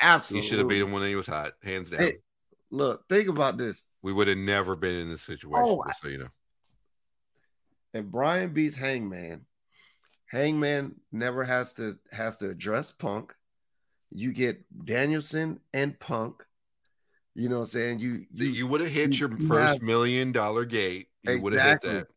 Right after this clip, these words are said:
Speaker 1: You would have exploded that.
Speaker 2: And you could have made that a trilogy.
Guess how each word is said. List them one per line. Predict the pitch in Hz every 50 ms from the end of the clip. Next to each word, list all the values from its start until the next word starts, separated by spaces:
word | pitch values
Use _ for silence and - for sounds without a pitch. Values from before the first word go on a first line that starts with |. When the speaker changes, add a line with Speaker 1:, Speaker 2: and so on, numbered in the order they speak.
| _ -
Speaker 1:
You | 110 110
would | 113 117
have | 123 -
exploded | 120 110 - - - 117 107 101 101 87 90 80 -
that. | 80 78 73 - - _ _ _ _
Speaker 2:
And | - 123 127 123
you | 151 185
could | 185 - 185 156
have | 143 135
made | 127 127 135 131 123 101
that | 131 147 170
a | 135 107
trilogy. | - - - 156 170 139 107 - - - -